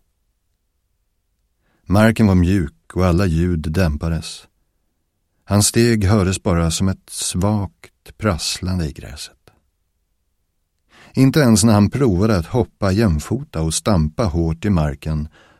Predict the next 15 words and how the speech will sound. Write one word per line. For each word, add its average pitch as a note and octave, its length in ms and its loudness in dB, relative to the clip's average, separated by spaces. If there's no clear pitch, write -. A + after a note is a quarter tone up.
hördes F#2+ 440 -2
mer F2 360 -2
än D#2+ 180 -4
en E2+ 100 -4
liten F2 300 -6
duns. F2 560 -10
Och F2 80 -2
när G2+ 140 4
han A#2+ 120 4
lyfte B2 300 -2
på - 120 -6
fötterna D#2+ 500 -4
reste F#2+ 460 0
sig F#2+ 120 -4
gräset, D2+ 440 -6